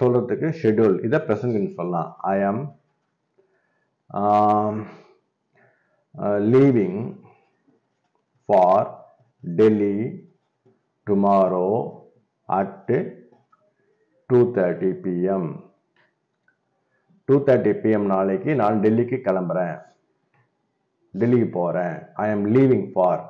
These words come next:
leaving வந்தா for ஒண்ணு. எந்த ஊருக்கு போறீங்கன்னு சொல்லும்போது for போடணும். எந்த ஊரை விட்டு போறீங்கன்னு சொன்னா அங்க for போட தேவையில்ல. I am leaving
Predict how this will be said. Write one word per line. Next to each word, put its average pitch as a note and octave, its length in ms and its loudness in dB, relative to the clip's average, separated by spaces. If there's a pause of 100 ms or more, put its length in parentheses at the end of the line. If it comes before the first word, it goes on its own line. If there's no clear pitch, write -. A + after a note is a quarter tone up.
(120)
leaving B2 280 4
வந்தா A#2 180 2 (100)
for G2+ 220 4
ஒண்ணு. F#2 220 -4
எந்த B2 180 2
ஊருக்கு A#2+ 320 2
போறீங்கன்னு A#2 320 -2
சொல்லும்போது B2+ 320 -4
for A2+ 120 4 (140)
போடணும். D#2+ 340 -8 (1040)
எந்த D#3+ 200 4
ஊரை D#3 120 6
விட்டு D3 160 4 (100)
போறீங்கன்னு C3 360 4
சொன்னா A#2+ 180 0
அங்க C#3+ 140 -2
for B2+ 120 8 (100)
போட G2 200 0
தேவையில்ல. F2 320 0
I A2+ 80 2
am A#2 140 0
leaving D#3+ 240 4